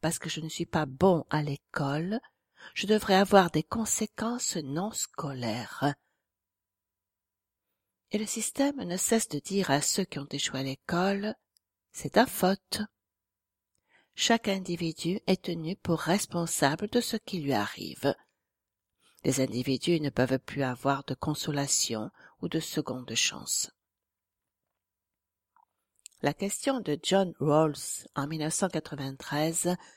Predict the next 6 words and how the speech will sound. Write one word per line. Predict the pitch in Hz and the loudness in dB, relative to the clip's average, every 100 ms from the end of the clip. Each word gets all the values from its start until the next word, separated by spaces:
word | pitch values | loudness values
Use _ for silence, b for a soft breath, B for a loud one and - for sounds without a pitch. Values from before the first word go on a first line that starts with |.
| B B - | B B -2
devrait | 190 - - 127 | -2 -2 -6 -6
nous | 123 | -4
réveiller. | 131 135 117 110 - 95 - _ _ _ _ _ _ _ _ _ _ b b b _ | -2 -2 -2 -6 -8 -12 -12 _ _ _ _ _ _ _ _ _ _ b b b _
Qu'est-ce | - 233 214 - - - - | 2 4 4 0 -2 -6 -6
qu'on | 170 156 | -6 -6
doit | 151 151 143 156 | -6 -2 4 6